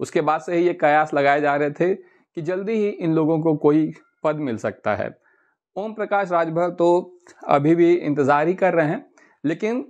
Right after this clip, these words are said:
दारा सिंह चौहान को एमएलसी प्रत्याशी चुन लिया गया है और ऐसा माना जा रहा है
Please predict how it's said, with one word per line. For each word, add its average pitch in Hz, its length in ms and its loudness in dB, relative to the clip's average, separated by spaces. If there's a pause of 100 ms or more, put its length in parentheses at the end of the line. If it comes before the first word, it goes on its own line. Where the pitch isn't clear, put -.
(120)
दारा 160 340 2
सिंह 208 240 -4
चौहान 156 420 0
को 151 400 0 (220)
एमएलसी 139 340 -4
प्रत्याशी 139 500 -2
चुन 147 220 0
लिया 147 180 4
गया 139 220 2
है 151 180 0
और 120 160 2
ऐसा 131 220 0
माना 135 320 0
जा 151 160 2
रहा 135 200 2
है 139 120 0